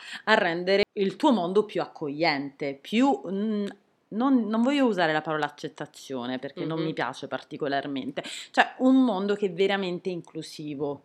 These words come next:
Speaker 2: Inclusivo, sì.
Speaker 1: Perché ci sono, eh, c'è la possibilità di immaginare varie sfaccettature dell'essere umano.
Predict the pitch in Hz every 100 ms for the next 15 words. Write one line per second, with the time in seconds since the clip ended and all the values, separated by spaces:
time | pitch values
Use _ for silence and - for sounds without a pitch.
0 | - 190 - 147 - 135 151 165 - 254
1 | 240 - 269 269 277 262 190 185 190 -
2 | 185 170 165 160 160 - - 220 185 170
3 | 175 - 185 202 208 180 151 160 165 170
4 | 175 175 208 160 143 147 175 175 165 226
5 | 226 226 226 - 160 - 170 - 190 175
6 | 131 131 139 135 147 135 123 - 151 131
7 | 127 120 113 127 131 131